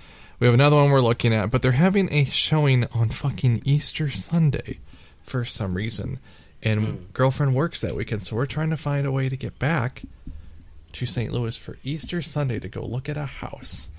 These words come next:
Speaker 1: after she has worked a twenty-four hour shift. So,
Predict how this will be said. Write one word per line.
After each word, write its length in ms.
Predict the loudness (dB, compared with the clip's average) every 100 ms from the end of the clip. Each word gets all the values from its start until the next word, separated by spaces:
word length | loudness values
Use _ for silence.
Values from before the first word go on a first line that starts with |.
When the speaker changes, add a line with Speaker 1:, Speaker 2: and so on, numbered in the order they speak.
| -18 -12 -4
Speaker 1:
after 260 | -4 -4
she 220 | -6 -2
has 180 | -2 -2
worked 180 | -4 -4
a 60 | -6
twenty-four 520 | -4 -4 -4 -6 -8
hour 180 | -8 -8
shift. 480 | -8 -10 -14 -16 -18 -20 -20 -20 -20 _ -20 -20 -20 -20 -20 -20 -18 -18 -18 -8
So, 380 | -4 -4 -4